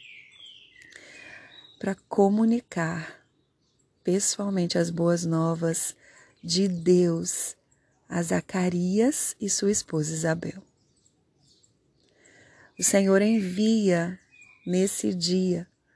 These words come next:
um anjo para lhe trazer boas novas, princesa.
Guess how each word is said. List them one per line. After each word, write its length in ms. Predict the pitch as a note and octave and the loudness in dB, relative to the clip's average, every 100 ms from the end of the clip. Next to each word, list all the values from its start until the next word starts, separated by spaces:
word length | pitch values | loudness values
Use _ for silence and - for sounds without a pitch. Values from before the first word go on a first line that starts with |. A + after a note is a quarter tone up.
| _ - _ - _ | _ -20 _ -20 _
um 260 | G3+ G3+ G3+ | 0 4 4
anjo 680 | G3+ G3+ G3 F3+ E3+ E3+ F#3 _ _ _ _ _ _ - | 4 4 0 -2 -2 -6 -8 _ _ _ _ _ _ -6
para 200 | G3 G3 | 0 2
lhe 120 | G3+ | 2
trazer 540 | - G3+ G3+ F#3+ G#3 | 0 0 0 2 2
boas 720 | F#3+ E3+ G3+ A3+ A#3+ A#3+ A3+ | 2 4 6 6 6 4 2
novas, 920 | G3+ G3 G3+ G#3 G3+ F3+ E3 E3 E3 - | 0 0 0 2 0 -2 -2 -4 -4 -6
princesa. 840 | E3 D#3+ D#3+ - D#3 D3+ E3 - | -6 -6 -6 -6 -4 -4 -6 -12